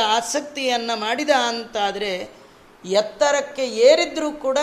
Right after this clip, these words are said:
ಕೆಳಗೆ ಬೀಳೋದು ಗ್ಯಾರಂಟಿ. ನೋಡಿ, ಇದು ಜೀವನದಲ್ಲಿ ಮರದಲ್ಲಿ ಮೇಲೆ ಎತ್ತರದಲ್ಲಿ ಗೂಡು ಕಟ್ಟಿತ್ತು, ಆದ್ರೆ ನೆಲದಲ್ಲಿರೋ ಹಳ್ಳಕ್ಕೆ ಬಂದು ಬಿದ್ದು ಪ್ರಾಣವನ್ನ ಕಳ್ಕೊಳ್ತು.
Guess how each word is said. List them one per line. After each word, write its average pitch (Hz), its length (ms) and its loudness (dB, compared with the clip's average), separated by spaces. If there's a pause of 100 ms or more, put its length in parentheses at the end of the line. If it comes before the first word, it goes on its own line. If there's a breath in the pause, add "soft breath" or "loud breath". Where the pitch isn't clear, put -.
(140)
ಕೆಳಗೆ 262 340 0
ಬೀಳೋದು 233 480 -4
ಗ್ಯಾರಂಟಿ. 208 960 -2
ನೋಡಿ, 277 240 -2
ಇದು 220 200 -4
ಜೀವನದಲ್ಲಿ 220 680 -6
ಮರದಲ್ಲಿ 220 500 -2
ಮೇಲೆ 247 680 -4 (300 loud breath)
ಎತ್ತರದಲ್ಲಿ 302 680 0
ಗೂಡು 277 240 -8
ಕಟ್ಟಿತ್ತು, 220 560 -4
ಆದ್ರೆ 226 400 0
ನೆಲದಲ್ಲಿರೋ 220 680 2
ಹಳ್ಳಕ್ಕೆ 196 400 0
ಬಂದು 190 220 -8
ಬಿದ್ದು 165 420 -2 (400 loud breath)
ಪ್ರಾಣವನ್ನ 160 480 -10 (100)
ಕಳ್ಕೊಳ್ತು. 175 760 -10